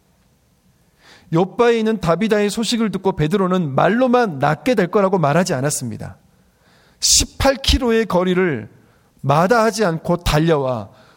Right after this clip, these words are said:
죽어있는 그 여인의 손을 잡아 일으켜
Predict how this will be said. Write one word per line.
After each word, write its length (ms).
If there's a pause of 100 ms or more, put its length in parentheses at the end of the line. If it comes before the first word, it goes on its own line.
(240)
죽어있는 600
그 260
여인의 360
손을 440
잡아 440 (360)
일으켜 600